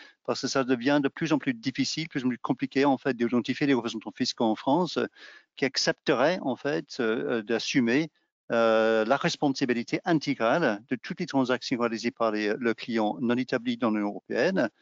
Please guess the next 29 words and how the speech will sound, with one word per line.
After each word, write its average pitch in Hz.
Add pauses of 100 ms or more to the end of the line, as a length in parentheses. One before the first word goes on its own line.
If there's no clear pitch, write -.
(460)
euh, 113
même 156
les 143
transactions, 151
euh, 123
dont, 147 (220)
euh, 113
le, 110
le 113
représentant 117
fiscal 165
ignore 147
l'existence. 117 (280)
Donc 127
ça, -
ça, 131
ça -
évolue, 160
je 135
dirais 123
plutôt, 143 (480)
euh, 117 (160)
et, 120
euh, 110
et 131
l'idée, 131
l'objectif, 127
c'est 139
de, 123